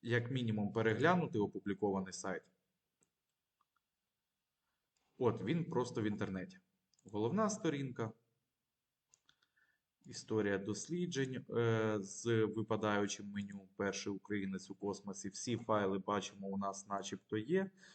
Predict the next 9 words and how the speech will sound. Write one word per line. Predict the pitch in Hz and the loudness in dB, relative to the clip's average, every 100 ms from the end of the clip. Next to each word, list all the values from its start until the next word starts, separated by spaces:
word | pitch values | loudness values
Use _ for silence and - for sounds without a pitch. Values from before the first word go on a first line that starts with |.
| - _ - | -20 _ -16
Все | - 117 107 | -2 2 2
збереглось. | 95 95 107 104 151 196 208 190 - _ _ _ _ _ _ _ _ _ _ - _ - | 2 0 2 2 4 4 4 0 -10 _ _ _ _ _ _ _ _ _ _ -20 _ -6
Е, | 113 113 | -4 -2
про | 117 120 | -2 0
польоти | 123 120 110 113 | 0 2 2 2
хочу | - 107 101 | -2 -4 -4
подивитись, | 107 104 104 107 101 95 107 | -4 -2 0 0 -2 -2 0
як | 101 - | 0 0
там, | 101 101 | -4 -4